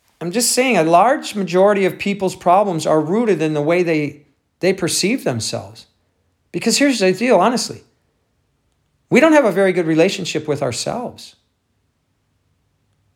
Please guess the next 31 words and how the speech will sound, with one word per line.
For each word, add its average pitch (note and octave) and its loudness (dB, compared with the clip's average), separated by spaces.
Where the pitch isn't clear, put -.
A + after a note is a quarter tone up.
That's G#3+ 2
why C#4 8
we A3+ 0
treat G#3 -4
our G3 2
neighbors F#3+ -2
not E3 -2
very E3 2
good. A#3 0
Jesus G3+ -4
says, F#3 2
"Love F3+ 2
the F3+ -6
Lord F3+ 0
your F3 -4
God F#3+ 2
and E3+ 0
love E3 -2
your E3 -4
neighbor E3 -2
as D#3 -2
yourself." D3 -2
Well, D#3 -2
we F3 0
don't F#3 0
even E3+ -2
like D#3+ 0
ourselves. - -6
Here's B3+ 2
the A#3+ 0
deal. C4 -2